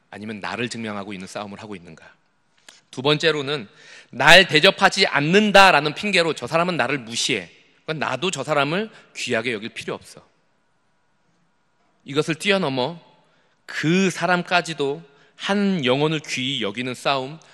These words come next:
놓치지 않기 위해 하나님 앞에서 기도하며, "하나님, 나 오늘도 지지 않게 하여 주시옵소서." 몸부림을 치고 있는가라는 것입니다. 마지막으로 그들을 외면하지 말고 함께함, 내려감을 통해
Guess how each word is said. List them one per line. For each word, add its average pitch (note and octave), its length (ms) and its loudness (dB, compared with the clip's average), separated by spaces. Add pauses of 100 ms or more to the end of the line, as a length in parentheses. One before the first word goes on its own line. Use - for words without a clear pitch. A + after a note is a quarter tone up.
(160)
놓치지 A#2+ 540 -6
않기 G#2+ 400 -8
위해 G#2 320 -10 (320)
하나님 A2+ 320 -14
앞에서 A2 240 -16
기도하며, D3+ 720 -8 (260)
"하나님, G2+ 200 -16
나 G2 200 -12
오늘도 A2+ 360 -10
지지 - 360 -10
않게 G2+ 240 -14
하여 F#2+ 160 -14
주시옵소서." - 680 -18 (400)
몸부림을 A2 540 -12
치고 - 280 -10
있는가라는 G2+ 680 -14
것입니다. - 420 -20 (420)
마지막으로 D#3 720 0 (300)
그들을 F#3+ 400 6
외면하지 G3 440 8
말고 B2+ 480 4 (220)
함께함, G#3 720 4 (160)
내려감을 E3 480 6
통해 F3 440 2